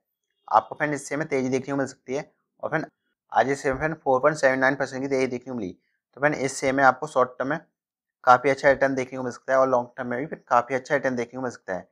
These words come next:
अगर फ्रेंड आपको शॉर्ट टर्म में गिरावट देखने को मिली तो फ्रेंड गिरावट में इस शेयर को बाय करें। आपको फ्रेंड इस शेयर में लॉन्ग टर्म में फ्रेंड काफ़ी अच्छा रिटर्न देखने को मिल सकता है। तो फ्रेंड्स अगर गिरावट मिली तो इस शेयर में फ्रेंड गिरावट में जरूर बाय करें। और फ्रेंड नेक्स्ट अपडेट है Suzlon Energy Limited शेयर के बारे में,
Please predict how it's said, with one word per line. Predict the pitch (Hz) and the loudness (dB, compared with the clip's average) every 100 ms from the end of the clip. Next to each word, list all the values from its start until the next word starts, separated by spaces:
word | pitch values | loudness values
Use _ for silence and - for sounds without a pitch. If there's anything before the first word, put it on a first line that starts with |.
| _ _ _ - | _ _ _ -2
अगर | 127 | 0
फ्रेंड | 135 151 | 2 6
आपको | 139 151 | 6 6
शॉर्ट | 156 135 | 0 0
टर्म | 135 | 0
में | 135 135 | -4 4
गिरावट | 123 123 131 | 6 6 2
देखने | 127 135 | -6 -8
को | |
मिली | 127 139 | -8 -6
तो | 143 | -6
फ्रेंड | 147 143 | -4 -4
गिरावट | 131 117 117 120 | 4 4 4 0
में | 131 | -10
इस | 127 | -10
शेयर | 131 | -6
को | 123 | -2
बाय | 120 113 | 2 2
करें। | 113 123 160 _ _ _ - | 0 -8 -10 _ _ _ 2
आपको | 113 131 | 2 4
फ्रेंड | 147 151 | 2 2
इस | - 127 | -4 -8
शेयर | 135 | -6
में | 156 _ _ _ - | -6 _ _ _ 0
लॉन्ग | 117 143 | 2 2
टर्म | 147 | 2
में | 139 135 | 2 0
फ्रेंड | 165 | -2
काफ़ी | 160 131 127 | 6 6 6
अच्छा | 131 156 | 0 0
रिटर्न | 139 139 | 0 0
देखने | 127 123 123 | -4 -4 -8
को | 127 | -6
मिल | 135 | -6
सकता | 127 104 101 | -6 -6 -4
है। | 107 | -2
तो | 127 | -2
फ्रेंड्स | 147 156 - - | -4 -8 -12 -2
अगर | 117 | 0
गिरावट | 135 120 120 135 | 4 8 8 6
मिली | 127 131 | -2 -6
तो | 143 | -6
इस | 139 - 117 | -8 -12 -18
शेयर | - 123 | -14 -14
में | |
फ्रेंड | 127 170 _ _ _ _ | -14 -18 _ _ _ _
गिरावट | 110 113 123 127 | 8 8 8 4
में | 147 | -2
जरूर | 127 | 0
बाय | 123 110 | 2 0
करें। | 104 85 85 _ _ _ | -2 -12 -18 _ _ _
और | 117 | -2
फ्रेंड | 139 151 | 2 6
नेक्स्ट | 156 151 | 6 4
अपडेट | 135 131 135 | -2 0 -2
है | 151 | -4
Suzlon | - 113 123 151 | -6 2 4 4
Energy | - 127 127 143 | 2 -4 -2 -2
Limited | 127 139 | -4 -4
शेयर | 135 120 | -6 -4
के | 117 | 0
बारे | 117 | 0
में, | 135 | -2